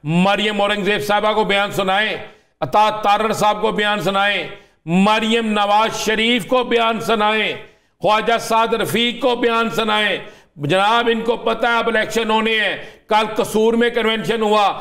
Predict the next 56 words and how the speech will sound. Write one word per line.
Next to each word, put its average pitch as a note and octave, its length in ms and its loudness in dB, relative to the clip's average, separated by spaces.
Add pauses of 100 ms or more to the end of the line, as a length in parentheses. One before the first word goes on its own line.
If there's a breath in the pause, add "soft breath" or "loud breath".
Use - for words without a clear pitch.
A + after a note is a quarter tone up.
(200 loud breath)
आज G#3+ 200 2
गुजरा, A3 340 0
आज G#3 400 0
शेखपुरा A#3+ 500 2
में A#3 220 -2
कन्वेंशन G#3+ 480 -2
हुआ, G3+ 500 0
उससे A3+ 260 0
पहले A3+ 260 0
गुजरांवाला A3+ 600 0
में A3+ 140 0
कन्वेंशन G#3 500 -2
हुआ। F#3+ 320 0 (180 loud breath)
जब A3 200 0
इन्हें A#3 240 0
पता A#3+ 280 2
है - 420 -4
कि A#3+ 80 0
इलेक्श-, A3+ 380 -2
अ, G3+ 40 0
अ, G3+ 460 2
इलेक्शन, G#3 360 0
अगर, A3+ 220 -2
अगर A#3+ 280 0
इनको B3 220 0
ये A3+ 240 2
यकीन A3+ 200 0
है A3+ 80 -2
कि F#3+ 80 -2
इलेक्शन G#3+ 280 0
अभी A3+ 220 0
नहीं A3 120 2
हो G3 120 2
रहे, F3 100 2
क्यों - 520 0
अवामी B3 260 2
तहरीक A#3 340 -2
शुरू A3 200 2
कर G#3+ 200 0
रहे G3+ 140 0
हैं, D#3+ 400 -6
क्यों C4 220 4
अवामी A#3+ 280 2
राब्ता A#3 300 0
शुरू G#3 220 0
कर G3+ 240 0
रहे G3 120 0
हैं, - 340 -4
क्यों C4 120 4
अपने B3+ 280 2
कारकुनों A#3 500 0
को A#3 60 2
मुतहरक G#3 440 0
कर F#3+ 160 2
रहे F3+ 160 0
हैं? D3+ 180 -6